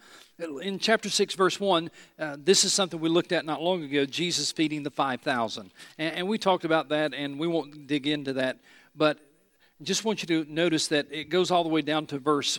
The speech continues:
fourteen, the story of Jesus feeding the five thousand. But that's the verse I want to start with. After the people saw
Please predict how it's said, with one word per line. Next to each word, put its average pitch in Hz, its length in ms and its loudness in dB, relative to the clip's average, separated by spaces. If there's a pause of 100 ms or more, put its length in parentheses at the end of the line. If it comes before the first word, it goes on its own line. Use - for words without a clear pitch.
fourteen, 156 680 -4
the 127 80 -6
story 139 540 0
of 135 100 -2
Jesus 127 500 -6 (380)
feeding 135 480 -4
the 135 80 -10
five 127 300 -4
thousand. 135 420 0
But 139 140 -10
that's 214 240 2
the 196 100 0
verse 170 260 2
I 175 40 -8
want 170 140 -4
to 147 40 -4
start 135 380 0
with. 101 340 -12 (1500)
After 220 320 2
the 208 100 -4
people 180 320 -4
saw 165 480 4